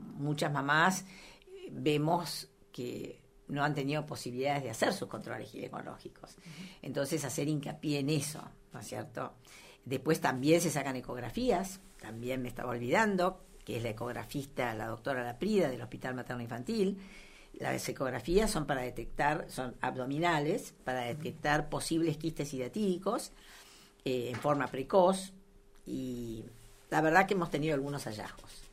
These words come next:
Speaker 2: Mm.
Speaker 1: Importante, muy importante el trabajo que hace la doctora Laprida, y bueno, hace ecografías a niños y adultos.
Speaker 2: Y sobre todo de manera precoz,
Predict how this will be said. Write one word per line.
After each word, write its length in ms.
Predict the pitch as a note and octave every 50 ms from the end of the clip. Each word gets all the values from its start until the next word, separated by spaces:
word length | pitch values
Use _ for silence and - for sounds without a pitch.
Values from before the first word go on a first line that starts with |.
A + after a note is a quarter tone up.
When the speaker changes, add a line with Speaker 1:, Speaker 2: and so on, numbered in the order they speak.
| -
Speaker 2:
Mm. 400 | C#3+ D3+ C#3+ D#3+ D#3+ - - -
Speaker 1:
Importante, 760 | C#3 C#3+ C#3+ - C#3+ C3 A2+ - - - - - - - - - -
muy 460 | - D#3 E3 F#3 G3+ G#3 G3+ G#3 G#3 -
importante 600 | - C#3+ C3+ C3+ C#3 C3+ - - D3 D3 D3+ D3
el 80 | D#3 C#3+
trabajo 460 | D3 B2+ B2 B2+ B2+ B2+ - C3+ C3+
que 160 | - - A#2+
hace 560 | B2 B2+ A#2 - - C3 B2+ B2 B2 A#2 - D3
la 140 | - B2 B2
doctora 340 | A#2+ A#2 - C#3 C#3 C3 C3
Laprida, 600 | B2+ B2+ - - C#3+ D3+ D#3+ E3+ F3+ G3 - - - - - - - - - - - - - - - -
y 120 | - B2+ C3
bueno, 360 | C#3 C3+ A#2+ A#2+ D#3 F#3+ F#3+ - - - -
hace 220 | - A#2 A#2 - D#3+
ecografías 640 | D#3 - C#3+ C3 A#2+ A#2+ - A#2 G#2 G2 - - - -
a 100 | D3 C#3+
niños 500 | C#3+ E3+ F3+ G3 G#3+ A#3 C4 C#4 C#4 - - -
y 160 | - F3+ F#3
adultos. 600 | D#3+ C#3+ B2 A2+ G#2 G2+ - - - - - - -
Speaker 2:
Y 80 | D#3 C#3
sobre 240 | - - C#3+ C#3+ C#3+
todo 240 | D3 D#3 D#3+ E3+ F3
de 100 | E3+ D#3
manera 320 | D3+ D3+ D3+ D#3 D#3 D3+
precoz, 600 | D3+ C#3+ C#3 D3 E3 D3+ D#3 D#3+ D#3 - - -